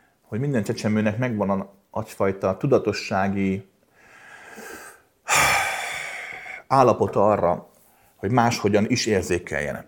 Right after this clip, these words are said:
Ha nem igaz, a gyerekek nem félnek a haláltól. Két-három éves gyerek nem szokott félni a haláltól, azt se tudja, mi az.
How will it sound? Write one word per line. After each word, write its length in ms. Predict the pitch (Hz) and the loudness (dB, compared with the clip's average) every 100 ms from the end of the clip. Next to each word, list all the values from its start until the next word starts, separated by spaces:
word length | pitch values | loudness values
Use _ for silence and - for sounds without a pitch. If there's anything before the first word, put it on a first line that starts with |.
| - | -8
Ha 100 | 113 | -2
nem 140 | 127 | 0
igaz, 140 | 143 135 | 2 4
a 40 | |
gyerekek 360 | 117 127 123 - | 4 2 0 0
nem 160 | 131 | 0
félnek 360 | 117 104 98 98 | 0 -2 -4 -4
a 40 | |
haláltól. 520 | 92 107 80 87 90 85 | -4 -2 -2 -4 -4 -4
Két-három 560 | - 123 - 113 101 | -2 -4 -2 -4 -4
éves 140 | 98 127 | -4 -4
gyerek 180 | 113 | -6
nem 120 | 123 117 | -6 -10
szokott 280 | 104 101 | -8 -10
félni 180 | - 101 | -10 -10
a 40 | - | -8
haláltól, 340 | 120 110 131 | -8 -6 -6
azt 100 | 131 | -8
se 40 | |
tudja, 240 | 117 117 98 | -6 -4 -2
mi 180 | 101 80 | -2 -4
az. 260 | 67 - | -10 -18